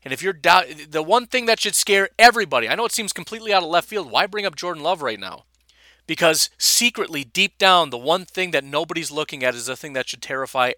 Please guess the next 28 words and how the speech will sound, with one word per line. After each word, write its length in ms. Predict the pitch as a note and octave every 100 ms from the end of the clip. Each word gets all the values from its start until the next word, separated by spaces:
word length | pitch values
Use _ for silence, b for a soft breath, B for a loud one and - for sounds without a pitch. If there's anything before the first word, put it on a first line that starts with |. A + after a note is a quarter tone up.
| -
everybody 640 | F#3 F3+ D#3 C3 A#2+ A#2 B B B
that 140 | C#3
is 100 | B2
not 400 | B2 C3+ F3 G3+
a 60 | F3
Green 240 | D#3 E3
Bay 100 | D3
Packer 420 | - C#3+ C3+ C#3
or 160 | B2+ C3+
a 40 |
Green 200 | B2 C3+
Bay 120 | B2+ A#2+
Packers 340 | C3+ B2+ A#2+
fan 220 | C#3 C3
more 240 | C3 C3+ B2+
than 180 | B2 - -
anything, 560 | F3+ E3 - G#2+ G2+ B B B
and 100 | C#3+
that 140 | D3+
is 160 | D#3+ C3+
that 240 | C#3 C3+
Brian 380 | B2+ D#3 F3+ F#3
Gutekunst 580 | E3+ F3 - C#3 B2+ - B B B
nailed 800 | C#3 D3 D#3 F#3 F#3+ E3 A2+ G2+ b b
the 100 | C#3+
last 380 | C#3 D3 D#3 -
two 160 | E3+ D3
drafts, 520 | C3 C3 D3 F#3